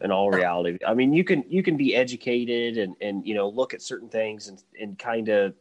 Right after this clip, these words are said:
Speaker 1: you know, have an educated guess on what's going on, in my opinion.
Speaker 2: Yeah.
Speaker 1: But overall, I don't think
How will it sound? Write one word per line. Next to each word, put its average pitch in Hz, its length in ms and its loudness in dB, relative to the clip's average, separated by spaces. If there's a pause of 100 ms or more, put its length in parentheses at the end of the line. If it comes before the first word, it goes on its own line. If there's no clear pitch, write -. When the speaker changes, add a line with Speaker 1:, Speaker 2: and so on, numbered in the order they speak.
(120)
Speaker 1:
you 113 120 -12
know, 98 100 -6
have 104 160 -4
an 104 80 -4
educated 101 480 -4
guess 90 300 -10
on 87 80 -20
what's 90 140 -20
going 90 280 -6
on, 82 240 -12
in 113 140 -2
my 131 160 2
opinion. - 380 -6 (340)
Speaker 2:
Yeah. 107 140 -4
Speaker 1:
But 104 220 4
overall, 131 600 0
I 120 80 -6
don't 139 160 -10
think 110 160 -16